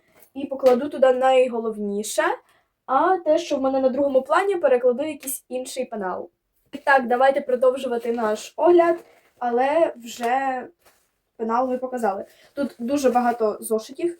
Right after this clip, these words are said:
які я вам хочу продемонструвати. Тому давайте я, коли буду монтувати це відео, я вам змонтую, щоб максимально швидко пробігтися по цим зошитам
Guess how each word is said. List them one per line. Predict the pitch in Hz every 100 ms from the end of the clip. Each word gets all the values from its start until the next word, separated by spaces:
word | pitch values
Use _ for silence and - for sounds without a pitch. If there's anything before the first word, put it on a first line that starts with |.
| -
які | 294 320
я | 311
вам | 294 269
хочу | 285 277 -
продемонструвати. | 262 262 254 240 - 226 214 214 214 339 403 - _ _
Тому | - 277 311 302 240
давайте | 269 262 277 254 247 214 208 -
я, | 226 247 233 220 202 _ _ _ _ _ _ _ _ _ - - - - - _ - - _ _ - -
коли | 285 285
буду | 254 254
монтувати | 262 254 269 294 -
це | - 233
відео, | 262 359 262 214 - _
я | 254 285
вам | 277 254
змонтую, | 254 247 247 302 339 370 220 208
щоб | - - 262 -
максимально | 269 269 - 294 294 269 233
швидко | 233 - 247 339 - 277 214 - - - -
пробігтися | 262 247 269 285 269
по | 247
цим | 254
зошитам | 247 240 339 427 262 220